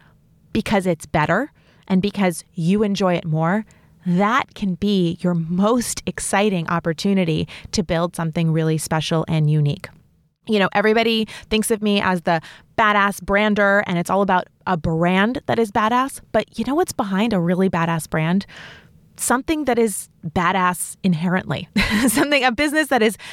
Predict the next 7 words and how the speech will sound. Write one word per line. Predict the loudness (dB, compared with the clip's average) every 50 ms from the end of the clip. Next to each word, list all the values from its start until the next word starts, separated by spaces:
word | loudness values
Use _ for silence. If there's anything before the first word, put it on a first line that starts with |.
| -14 -12
special | -8 -4 0 0 0 0 0 0 0 0 -2 -2 -6 -14 -14 -8 -6
because | -6 -6 -4 -2 0 0 2 0
of | -2 -2
the | -2 -2
way | -2 0 0 2 2 2 0 -2 -4 -6 -14 -10 _
that | -2 -2 -2 0
it | 0 0 0 0 0